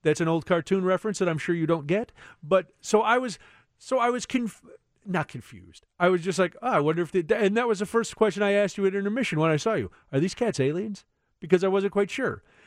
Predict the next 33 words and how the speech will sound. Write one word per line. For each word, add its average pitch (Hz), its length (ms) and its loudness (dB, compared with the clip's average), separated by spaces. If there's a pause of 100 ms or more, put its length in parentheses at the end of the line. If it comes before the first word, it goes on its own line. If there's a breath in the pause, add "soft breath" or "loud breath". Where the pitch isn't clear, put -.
(220 soft breath)
And 233 260 4
if 220 100 -4
you 269 100 2
don't 277 180 6
know, 226 180 2
the 196 120 -2
cats 233 340 0
meet 214 160 0
once 175 300 0
a 165 40 0
year, 190 380 0 (240 soft breath)
and 185 140 0
they 190 100 2
decide 175 320 0
what 202 200 0
cat 202 220 2
will 170 120 -2
be 185 160 -2
reborn 165 500 0
as 135 140 2
a 139 40 0
new 139 140 0
cat. - 280 -8 (120)
That's 190 180 0
basically 139 480 0
the 117 100 -2
plot 123 420 -4
of 95 120 -20
this. - 220 -20 (300 soft breath)
But 226 140 4
there's 214 200 0
no 294 280 0
real, 247 440 0